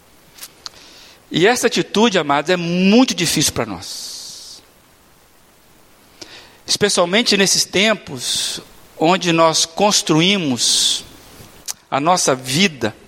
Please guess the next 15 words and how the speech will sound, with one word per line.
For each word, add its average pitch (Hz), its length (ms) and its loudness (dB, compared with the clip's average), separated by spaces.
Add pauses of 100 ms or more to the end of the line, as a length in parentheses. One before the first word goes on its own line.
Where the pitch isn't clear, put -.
(760)
em 151 100 0
cima 175 480 2
de 151 280 0
felicidade, 196 1500 0 (1300)
que 208 120 2
implica 196 760 0
eu 208 240 6
ter 254 560 4
as 180 200 0
minhas 175 360 0
coisas, - 1120 -2 (1200)
um 202 140 2
tipo 240 400 -2
de 214 520 0
indivíduo 185 1500 2